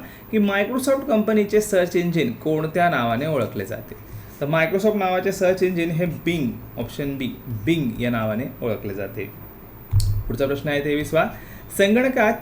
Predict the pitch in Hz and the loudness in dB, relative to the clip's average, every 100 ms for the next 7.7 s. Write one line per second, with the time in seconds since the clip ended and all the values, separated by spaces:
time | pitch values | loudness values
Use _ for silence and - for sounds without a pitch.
0 | - 180 175 226 226 196 196 190 196 170 | -2 0 2 2 2 0 0 0 0 0
1 | 151 156 151 151 143 - 113 107 - - | 0 2 0 2 0 0 -2 -2 -12 -16
2 | - 131 151 156 196 202 196 175 151 156 | -6 4 4 6 4 4 4 2 4 4
3 | 135 101 - 147 139 - 151 127 165 - | 2 0 -4 -4 -2 2 2 2 -2 0
4 | 175 143 120 107 104 104 101 95 - - | 2 2 2 0 0 -2 -6 -8 -12 -16
5 | - - - - - - - - - - | -18 -18 -20 -20 -20 -20 -20 -20 -20 -20
6 | - - - - - - - - 160 180 | -20 -20 -20 -20 -20 -20 -6 6 8 8
7 | 185 185 165 180 175 170 208 | 8 4 2 4 6 6 2